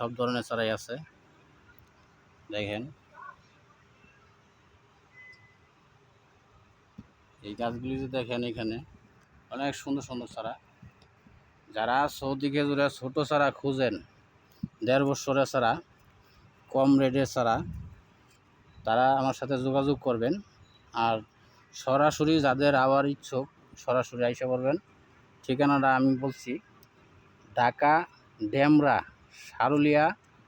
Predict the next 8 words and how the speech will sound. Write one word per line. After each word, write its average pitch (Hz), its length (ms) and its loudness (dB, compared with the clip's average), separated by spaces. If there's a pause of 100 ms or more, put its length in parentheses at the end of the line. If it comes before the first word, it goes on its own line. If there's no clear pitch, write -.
(300)
বড়বাঙ্গা। 139 640 4 (640)
আমার 127 260 0 (100)
নাম 147 200 4
মোহাম্মদ 139 380 4 (120)
মোজাম্মেল 139 520 2
হক। 107 180 0 (1120)
আর 107 260 2 (140)
আমার 139 240 4